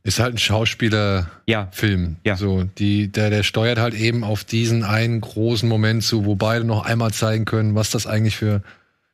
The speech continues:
Speaker 1: gute Schauspieler
Speaker 2: Ja.
Speaker 1: sind. Lance Henriksen hat man ja zuletzt nicht in unbedingt den besten Filmen gesehen und hier
Speaker 2: Auch nicht in
Speaker 1: mal
Speaker 2: solchen Rollen
Speaker 1: auch
Speaker 2: eben,
Speaker 1: endlich
Speaker 2: ne?
Speaker 1: mal so eine Rolle zu kriegen.
Speaker 2: Ja.
Speaker 1: Ich glaub, das hat er auch dankbar angenommen und der legt sich da voll rein. Also
Speaker 2: Ja.
Speaker 1: wirklich, der legt sich da voll rein.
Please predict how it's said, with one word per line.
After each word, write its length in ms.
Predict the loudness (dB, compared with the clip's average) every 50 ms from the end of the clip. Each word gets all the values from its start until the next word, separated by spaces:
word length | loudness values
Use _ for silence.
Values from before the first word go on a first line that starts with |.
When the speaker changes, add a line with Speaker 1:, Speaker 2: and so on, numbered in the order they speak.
| _ _ _
Speaker 1:
gute 140 | 0 2 2
Schauspieler 460 | 2 2 0 -2 -2 -2 0 0 2
Speaker 2:
Ja. 100 | 2 2
Speaker 1:
sind. 220 | 2 0 0 -4 -6 -10 -18 -18 -18 -20 -12 _
Lance 240 | -2 0 0 2 0
Henriksen 340 | 0 2 0 0 0 0 -2
hat 80 | 0 0
man 140 | 0 0
ja 200 | 2 2 0 0 -2
zuletzt 360 | 0 0 0 0 0 -4 -4
nicht 220 | 0 0 2 2
in 100 | 2 2
unbedingt 380 | 2 2 2 2 2 2 0 0
den 100 | 0 0
besten 320 | 2 0 0 -2 -4 -4 -2
Filmen 300 | 0 2 2 2 2 2
gesehen 460 | 2 2 2 2 2 0 0 -2 -2
und 140 | -2 -2 0
hier 300 | 2 2 2 2 0 0
Speaker 2:
Auch 80 | 2 2
nicht 100 | 2 2
in 40 | 2
Speaker 1:
mal 20 |
Speaker 2:
solchen 240 | 0 0 -2 0 -2
Rollen 420 | 0 2 2 2 0 0 -2 0 0
Speaker 1:
auch 180 | 0 0 0 0
Speaker 2:
eben, 80 | 0 0
Speaker 1:
endlich 200 | 2 2 2 2
Speaker 2:
ne? 80 | 2 2
Speaker 1:
mal 120 | 2 0
so 100 | 0 0
eine 100 | 0 0
Rolle 240 | 0 0 0 0 -2
zu 140 | -2 -4 -6
kriegen. 260 | -2 0 0 0 2
Speaker 2:
Ja. 60 | 0
Speaker 1:
Ich 100 | -2 0
glaub, 120 | -2 -4 -2
das 140 | -2 -2 -2
hat 160 | -2 0 0
er 80 | -2
auch 80 | -2 0
dankbar 360 | -2 -2 -2 0 -2 0 0 0
angenommen 380 | 0 0 0 2 2 2 2 2
und 80 | 2
der 80 | 2 2
legt 180 | 0 0 -2
sich 80 | -2 -2
da 100 | -2 -2
voll 480 | -2 -4 -8 -8 -4 0 0 0 0 0
rein. 360 | 0 0 0 2 0 -2 -2
Also 140 | 0 0 0
Speaker 2:
Ja. 60 | 2 0
Speaker 1:
wirklich, 180 | 0 0 0
der 140 | 0 0 0
legt 140 | 0 -2 -2
sich 80 | -2
da 100 | -4 -4
voll 260 | -4 -2 -2 0 0 0
rein. 320 | 2 2 0 0 0